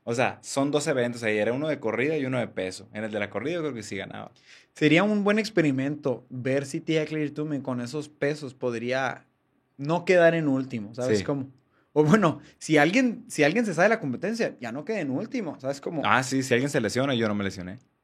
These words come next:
Speaker 2: Y así, así de fácil.
Speaker 1: Yo creo que sí,
Speaker 2: Por
Speaker 1: sí
Speaker 2: otro
Speaker 1: la
Speaker 2: lado,
Speaker 1: arma.
Speaker 2: por otro lado,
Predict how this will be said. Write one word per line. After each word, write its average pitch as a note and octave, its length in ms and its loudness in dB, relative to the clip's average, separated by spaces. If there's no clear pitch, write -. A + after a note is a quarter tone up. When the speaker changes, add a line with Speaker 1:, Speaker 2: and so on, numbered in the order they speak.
Speaker 2:
Y C3 120 -4
así, B2 300 -6
así B2+ 260 -4
de D3+ 100 -2
fácil. B2+ 260 -2
Speaker 1:
Yo C3 140 6
creo E3 200 2
que C3 120 -8
sí, A#2 420 -2
Speaker 2:
Por F#3 160 8
Speaker 1:
sí A#3 80 10
Speaker 2:
otro D4+ 180 8
Speaker 1:
la C#4 100 6
Speaker 2:
lado, G2+ 240 4
Speaker 1:
arma. G2 260 -6
Speaker 2:
por F#3 160 2
otro A3+ 300 2
lado, D3+ 340 0